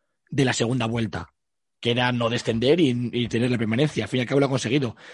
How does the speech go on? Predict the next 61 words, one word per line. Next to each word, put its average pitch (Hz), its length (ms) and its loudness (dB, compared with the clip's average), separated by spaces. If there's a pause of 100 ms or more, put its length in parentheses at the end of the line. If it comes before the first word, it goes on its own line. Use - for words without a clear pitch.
(100)
Y 113 80 -4
fíjate 135 220 4
que 156 40 6
lo 156 60 6
ha 151 40 4
conseguido 151 300 4
a 139 40 4
base 139 160 2
de 147 100 6
los 120 100 4
dos 127 140 0
cedidos 143 360 2
que 117 120 -4
llevamos 139 360 0
tú - 80 0
y 147 40 4
yo 143 220 0
achacándoles, 135 680 -4
o 120 100 -6
incluso 110 320 -8
a 113 40 -8
veces 127 380 -8 (360)
dándoles 123 340 -2
méritos 131 340 2
de 107 60 0
vez 110 100 -2
en 120 100 -2
cuando, 147 280 -2 (260)
que 117 100 -4
son 139 140 2
con 123 120 0
goles 135 180 4
de 104 120 -4
Carles 127 280 0
Añaleñá 127 400 -2
en 117 60 -4
el 107 60 -4
minuto 104 240 -2
trece, 120 340 0
que 117 80 -10
es 113 60 -6
verdad 104 180 -4
que 110 60 -8
luego 110 160 -4
Gonzalo 104 300 -6
Melero, 104 360 -4 (420)
eh, 101 500 -8
lograría 95 320 -6
empatar, 107 520 -2 (380)
eh, 92 320 -8
a 92 60 -8
favor 101 240 -8
del 113 100 -2
Levante, 120 380 2
pero 131 180 2
aparecía 113 380 0
hasta 104 120 -6
que 95 120 -4
fuese 110 160 -4
a - 20 -4
Cubo 131 460 2